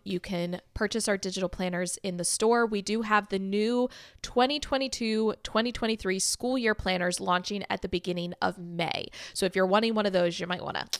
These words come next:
hold off a little bit, but you can grab our digital fitness planner or some stickers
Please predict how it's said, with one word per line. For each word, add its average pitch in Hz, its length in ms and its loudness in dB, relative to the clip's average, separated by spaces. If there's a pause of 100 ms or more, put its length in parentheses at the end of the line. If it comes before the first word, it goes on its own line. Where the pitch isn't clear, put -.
(200)
hold 208 140 4
off 170 200 4
a - 20 -4
little 175 160 0
bit, 170 240 -2
but 320 220 6
you 208 80 -6
can 233 140 -6
grab 240 200 0
our 220 140 0
digital 208 320 -4
fitness 214 320 -6
planner 175 340 -2
or 202 140 0
some 190 160 -4
stickers - 520 -4